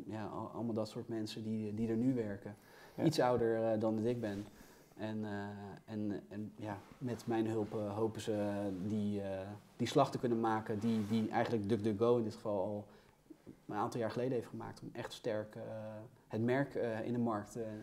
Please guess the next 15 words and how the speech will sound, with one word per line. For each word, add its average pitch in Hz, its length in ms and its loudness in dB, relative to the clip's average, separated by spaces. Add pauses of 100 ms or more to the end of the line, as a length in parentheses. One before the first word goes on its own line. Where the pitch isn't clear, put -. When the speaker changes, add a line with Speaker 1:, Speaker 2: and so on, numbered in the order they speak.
Speaker 1:
neer 117 240 0
te 107 80 -6
gaan 107 140 -6
zetten 107 320 -4 (260)
en 123 160 2
mensen 120 280 2
bewuster 120 400 2
te 117 100 -6
maken 110 360 -2
van 107 240 -4
hun, 107 220 -2
eh, 107 180 -6
online 107 280 -2
zoek, 131 260 -2
eh, 135 80 6